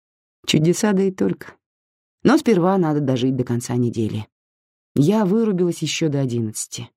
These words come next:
Ранние подъёмы и беготня меня выматывали. Тем более, что после крушения поезда я вообще спала плохо, ломая голову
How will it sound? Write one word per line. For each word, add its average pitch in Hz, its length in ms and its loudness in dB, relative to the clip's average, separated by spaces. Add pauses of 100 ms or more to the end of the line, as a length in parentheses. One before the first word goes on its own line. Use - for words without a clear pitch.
(580)
Ранние 190 480 2
подъёмы 165 640 0
и - 20 -2
беготня 151 600 -2 (280)
меня 190 300 2
выматывали. 147 720 -4 (560)
Тем 196 240 4
более, 202 260 2
что 156 200 -2
после 156 280 -2
крушения 151 540 0
поезда 135 560 -2 (300)
я 190 240 2
вообще 175 440 0
спала 123 360 -2
плохо, - 480 -6 (280)
ломая 123 420 4
голову 139 600 0